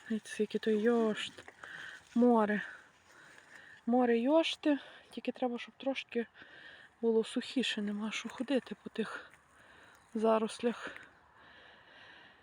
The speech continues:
Ой, добре, мій бумік втік. Підв'язувати треба. О, агроном прийшов. Каже, треба підв'язувати помідори.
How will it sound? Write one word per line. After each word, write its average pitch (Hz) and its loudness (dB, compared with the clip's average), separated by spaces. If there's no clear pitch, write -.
Ой, 269 10
добре, 220 6
мій 254 8
бумік 240 10
втік. - 0
Підв'язувати 240 12
треба. 196 6
О, 208 2
агроном 214 10
прийшов. - 8
Каже, 196 4
треба 196 4
підв'язувати 180 4
помідори. 185 0